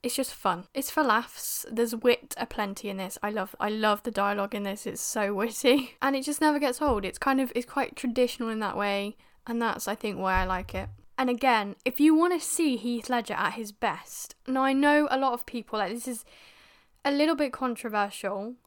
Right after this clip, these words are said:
me saying this, but everyone remi-, remembers him for his role, like, is in The Joker and, you know, or, like, kind of dark roles.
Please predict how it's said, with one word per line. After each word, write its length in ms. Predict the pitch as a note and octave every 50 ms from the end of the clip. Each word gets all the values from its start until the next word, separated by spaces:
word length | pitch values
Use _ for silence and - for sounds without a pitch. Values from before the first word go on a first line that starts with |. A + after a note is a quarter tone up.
| _ _
me 240 | - A#3+ B3 A#3+ A3+
saying 360 | A3 - A#3 G#3+ G3+ G3 F#3
this, 520 | E3+ E3+ G3 A#3+ - - - - - - _ _ _ _ _ _ _ _ -
but 280 | C#3 - C4 C4 - -
everyone 380 | C#4 C4 C4 C#4 C#4 C#4 C#4 C#4+
remi-, 380 | C#4+ C4+ B3 A3+ - - A3
remembers 640 | A3+ A#3+ A#3 A#3+ A#3 A#3 A#3 A3+ A3 G#3+ G3+ - -
him 300 | - A#3+ A3 G#3+ G#3+ G#3
for 280 | - - B3 A#3 A3+
his 200 | G#3 A3+ A3 G3+
role, 300 | G#3 G#3 A3 A3 G#3+ G#3
like, 160 | G3+ G3+ F#3
is 160 | F#3+ G3+ - G3+
in 140 | F#3+ G3+
The 80 | G3+ A3
Joker 720 | G#3 - C#4 C4 B3 A#3+ - - F#3+ F#3 F3+ F3+ F3+ F#3+
and, 180 | F#3+ F#3 G3 - _ -
you 80 | A#3+
know, 120 | A#3 A3 G#3+
or, 300 | - - G#3+ A3+ B3 A3+
like, 220 | B3 A3+ - -
kind 240 | - - A#3+ A3 G#3
of 80 | G3+
dark 460 | - B3 A#3+ A#3+ A#3+ - - - - G3
roles. 680 | E3+ D#3+ B2+ - A2 - - - - - - -